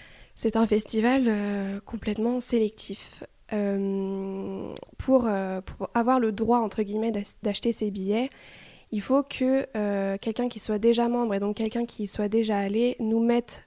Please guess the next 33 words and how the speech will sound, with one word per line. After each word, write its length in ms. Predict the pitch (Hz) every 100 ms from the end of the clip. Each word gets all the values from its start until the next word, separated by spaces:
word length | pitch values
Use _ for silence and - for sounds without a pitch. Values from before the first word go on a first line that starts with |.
| -
dans 200 | 214 240
une 300 | 226 208 202
loterie. 440 | 208 - 262 330 - _ _ - - - - -
Il 60 | 226
faut 100 | 254
qu'on 100 | 240
soit 140 | 226
tiré 220 | 220 247
au 80 | 254
sort 180 | 240 233
une 120 | 208
première 360 | - 254 226 208
fois 220 | 233 254 -
et 60 | 220
qu'on 140 | -
soit 160 | 214 208
ensuite 400 | 208 - 254 -
tiré 220 | - 226 220
au 80 |
sort 160 | 214 233
une 160 | 214 202
deuxième 300 | 262 226 208
fois. 180 | 233 247
Et 80 | 226
là, 180 | 226 262
ensuite, 460 | 254 - - 277 - -
on 60 | 208
a 40 |
le 40 | 208
droit 140 | 240
d'acheter 380 | 214 226 - 269
notre 200 | 277 -
ticket 500 | - 233 233 285